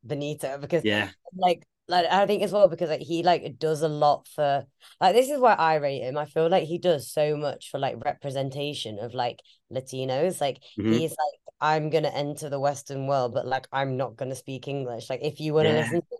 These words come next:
Speaker 1: music, like, I'm gonna accept speeches. I'm gonna," like, he opened the Grammys with, um, like, a full Spanish set, and he
Speaker 2: Mm.
Speaker 1: accepted his award in Spanish. And he's like, he's got that, and he's not changing that. And I feel like
Speaker 2: Yeah.
Speaker 1: that's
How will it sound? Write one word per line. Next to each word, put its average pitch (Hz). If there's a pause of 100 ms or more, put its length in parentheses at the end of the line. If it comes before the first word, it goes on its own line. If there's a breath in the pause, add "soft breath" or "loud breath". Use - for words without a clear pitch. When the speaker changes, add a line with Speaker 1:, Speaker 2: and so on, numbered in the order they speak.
Speaker 1:
music, 151
like, 143 (440 loud breath)
I'm 190
gonna 190
accept 175 (120)
speeches. 170
I'm 147
gonna," 156 (300 soft breath)
like, 170
he 214
opened 220
the 180
Grammys 147
with, 139
um, 135 (720)
like, 175
a 160
full 156
Spanish 143
set, 151
and 131
he 143
Speaker 2:
Mm. 131
Speaker 1:
accepted 107
his 139 (180)
award 131 (100)
in 135
Spanish. 135
And 143
he's 143
like, 151 (260 loud breath)
he's 175
got 185
that, 190
and 185
he's 175
not 180
changing 160
that. 165
And 165
I 165
feel 170
like 170
Speaker 2:
Yeah. 185
Speaker 1:
that's -